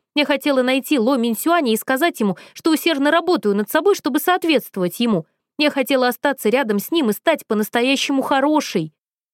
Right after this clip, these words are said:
Когда я, наконец, нашла Ло Минсюаня, то попалась в ловушку восемнадцати запретов бессмертных. Окруженный золотым светом, он снова заговорил со мной, но уже совсем другим тоном, не таким, как тогда в долине. Ло Минсюань держался холодно и отстраненно,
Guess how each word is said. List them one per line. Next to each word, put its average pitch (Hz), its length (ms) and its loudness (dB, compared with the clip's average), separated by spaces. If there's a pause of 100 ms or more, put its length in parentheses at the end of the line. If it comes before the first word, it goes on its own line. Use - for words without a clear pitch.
Когда 294 320 0
я, 247 60 0
наконец, 247 500 -2
нашла 240 380 0
Ло 240 220 2
Минсюаня, 214 640 0 (260)
то 349 100 2
попалась 349 440 0
в - 40 0
ловушку 294 400 0
восемнадцати 262 640 -2
запретов 214 500 -2
бессмертных. 202 720 -4 (320)
Окруженный 254 580 0
золотым 233 440 0
светом, 277 420 -2 (300)
он 302 180 0
снова 311 460 0
заговорил 233 480 0
со - 160 -4
мной, 180 240 -2 (180)
но 359 100 2
уже 381 160 2
совсем 262 420 -2
другим 202 340 0
тоном, 170 380 -2 (220)
не 403 120 2
таким, 247 400 -2
как 220 180 -2
тогда 226 300 0
в 165 60 -12
долине. 196 460 0 (400)
Ло 302 180 2
Минсюань 247 500 0
держался 247 480 0
холодно 240 420 0
и 262 40 2
отстраненно, 262 760 -2